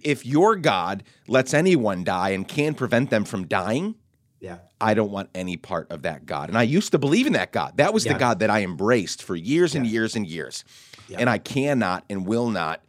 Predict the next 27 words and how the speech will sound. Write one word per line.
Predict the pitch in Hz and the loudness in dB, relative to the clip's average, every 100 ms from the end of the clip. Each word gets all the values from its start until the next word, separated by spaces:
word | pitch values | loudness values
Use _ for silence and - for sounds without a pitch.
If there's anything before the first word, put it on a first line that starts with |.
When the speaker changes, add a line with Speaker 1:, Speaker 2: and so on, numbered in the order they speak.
| _ _ _ 95 | _ _ _ -4
Speaker 1:
get | 107 110 | 2 4
on | 104 92 | 4 2
board | 101 95 80 - _ _ | 4 4 0 -8 _ _
with | 98 92 78 _ _ | -4 -4 -6 _ _
serving, | - - 143 147 123 90 87 87 - | -10 0 2 2 2 0 -2 -10 -14
loving, | 85 101 123 123 110 87 80 _ 95 | -2 2 4 4 2 -2 -10 _ -2
giving | 117 120 | 0 2
my | 107 95 | 0 0
life | 95 107 107 | 0 0 -2
for | - 87 80 | -4 -4 -6
that | 78 117 120 | 0 0 0
kind | - 123 107 | -4 -2 -2
of | 92 | -2
a | 87 | -6
deity | 101 101 90 82 | -4 -4 -2 -4
that, | 80 90 - | -4 -6 -4
given | 90 160 190 | 0 2 2
the | 180 | -2
chance | - 175 160 | -2 -2 -4
to | - 123 - | -2 -2 -2
stop | - - 147 - | -6 0 0 0
somebody | - 170 165 | 0 2 2
from | 156 143 | 0 0
getting | 135 139 | 0 0
hurt | 127 123 113 - | 0 -2 -2 -4
or | 101 | -6
dying, | 87 131 113 98 80 120 | -2 0 2 -2 -4 -8